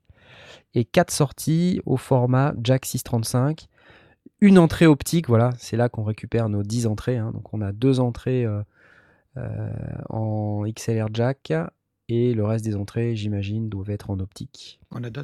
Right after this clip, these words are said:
Speaker 2: ouais.
Speaker 1: En adat, puisque en optique, ça fait huit entrées. Donc, huit et deux, dix.
Speaker 2: Mm.
Speaker 1: On a le compte.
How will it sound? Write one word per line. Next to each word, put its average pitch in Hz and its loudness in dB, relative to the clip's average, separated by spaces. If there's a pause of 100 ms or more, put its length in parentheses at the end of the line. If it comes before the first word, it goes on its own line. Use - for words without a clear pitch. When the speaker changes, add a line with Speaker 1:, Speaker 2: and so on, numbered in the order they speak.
Speaker 2:
ouais. 139 -18 (360)
Speaker 1:
En 107 0
adat, 127 4
puisque - -6
en 107 0
optique, 101 -6
ça - -6
fait 101 -4
huit 104 -4
entrées. 104 -4
Donc, 98 -8
huit 113 -4
et 101 0
deux, 101 -2
dix. - -4
Speaker 2:
Mm. - -10
Speaker 1:
On 110 0
a 120 6
le 135 4
compte. - 6